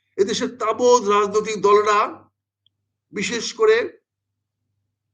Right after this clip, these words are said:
বয়স্ক এবং পুরনো প্রজন্মের রাজনীতিবিদরা, তারা নিদারুণভাবে ব্যর্থ হয়েছে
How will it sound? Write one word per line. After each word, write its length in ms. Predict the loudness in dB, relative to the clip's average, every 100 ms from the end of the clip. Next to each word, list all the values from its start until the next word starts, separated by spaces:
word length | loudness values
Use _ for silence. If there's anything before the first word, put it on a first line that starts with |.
| _ _ _ _ _ _ _ _ _ _ _ _ _ _ _ _ _ _
বয়স্ক 480 | -4 -2 -2 -4 -6 -2 -2 -2 -6
এবং 160 | -8 -8 -8
পুরনো 300 | -4 -4 -4 -6
প্রজন্মের 480 | -8 -2 -2 -2 -4
রাজনীতিবিদরা, 600 | -4 -6 -8 -8 -8 -10 -10 -12 _ _ _ -6
তারা 220 | -4 -2 -4 -6
নিদারুণভাবে 920 | -4 0 2 2 0 -8 -8 -6 -6 -10 _ _ _ _ _ _ _ _ _ -6
ব্যর্থ 420 | -4 -6 -16 -6 -4 -4
হয়েছে 320 | -6 -6